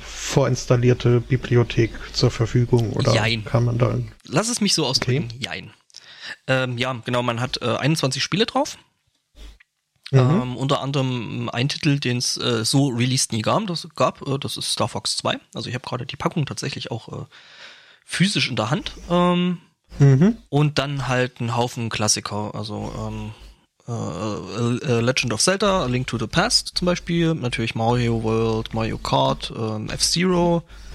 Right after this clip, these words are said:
Speaker 2: Star Fox, der erste Teil, ähm, Contra, Contra sogar tatsächlich in der amerikanischen Version,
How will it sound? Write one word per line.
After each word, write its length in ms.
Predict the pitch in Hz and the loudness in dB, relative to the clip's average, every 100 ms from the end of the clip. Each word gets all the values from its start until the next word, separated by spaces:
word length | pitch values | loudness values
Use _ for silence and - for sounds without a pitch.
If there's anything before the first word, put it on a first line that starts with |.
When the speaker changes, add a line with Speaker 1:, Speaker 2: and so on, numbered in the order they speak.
| - | -10
Speaker 2:
Star 240 | - - 139 | -2 2 2
Fox, 380 | - 165 160 - | 2 0 0 -2
der 120 | 113 | 0
erste 260 | - - 156 | 0 0 -2
Teil, 500 | - 151 156 156 156 - - - - - - - - | 2 4 4 2 -2 -8 -20 -18 -18 -18 -18 -14 -2
ähm, 500 | 131 135 135 135 131 - - - _ _ _ - - - _ _ _ | 2 4 4 2 -2 -6 -18 -20 _ _ _ -20 -18 -20 _ _ _
Contra, 720 | - 151 170 156 147 143 151 - _ - | -2 0 0 0 0 0 -2 -6 _ -4
Contra 300 | 165 196 208 | -2 0 0
sogar 260 | 190 180 | 0 0
tatsächlich 480 | 156 147 - - 160 | 0 0 0 0 -2
in 80 | - | 0
der 140 | 120 | 0
amerikanischen 580 | 113 120 - - 226 151 | 2 -2 -2 -2 -2 -2
Version, 380 | 113 113 139 262 | -2 -2 -4 -6